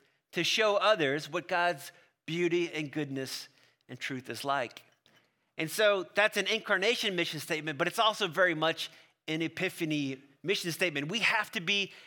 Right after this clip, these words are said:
an epiphany people. We're pointing people to Jesus, and Jesus used us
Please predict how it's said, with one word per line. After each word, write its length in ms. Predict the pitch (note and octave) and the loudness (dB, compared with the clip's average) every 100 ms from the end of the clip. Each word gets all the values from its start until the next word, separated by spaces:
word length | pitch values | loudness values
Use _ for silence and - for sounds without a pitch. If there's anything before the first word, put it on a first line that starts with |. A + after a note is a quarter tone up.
| - D3+ | -10 -6
an 100 | E3 | -4
epiphany 680 | E3 F#3 F#3 F3 E3 D#3 - _ | -2 -4 -2 -4 -4 -6 -20 _
people. 420 | - E3 - - - _ _ | -10 -10 -12 -14 -16 _ _
We're 120 | D3+ | -6
pointing 320 | D3+ G3+ G#3 | 0 0 0
people 240 | G#3+ G#3+ F3+ | -4 0 -2
to 60 | |
Jesus, 520 | D3+ A3 F#3 F3+ - - - - | 0 0 2 0 -2 -10 -18 -4
and 160 | D#3+ | -4
Jesus 400 | D#3 A3 G3+ G#3+ | -2 -8 -6 -6
used 220 | G3+ G3+ F3+ | -2 -2 2
us 500 | F3+ E3 D#3 - | 4 4 0 -8